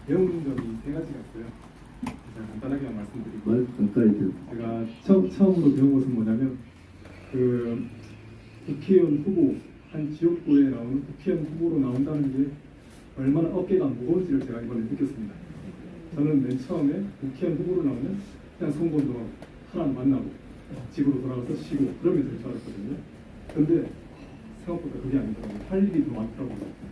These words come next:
Speaker 1: 국회의원 후보가 되면 항상 기자들이 저한테 연락이 와서 "이번에 유세를 어디 할 거냐?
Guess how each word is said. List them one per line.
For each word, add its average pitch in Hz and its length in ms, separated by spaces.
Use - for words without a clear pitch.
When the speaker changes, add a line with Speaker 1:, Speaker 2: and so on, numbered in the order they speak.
Speaker 1:
국회의원 165 560
후보가 190 340
되면 123 320
항상 202 420
기자들이 139 440
저한테 135 260
연락이 139 300
와서 113 300
"이번에 147 240
유세를 139 440
어디 131 380
할 151 120
거냐? 110 220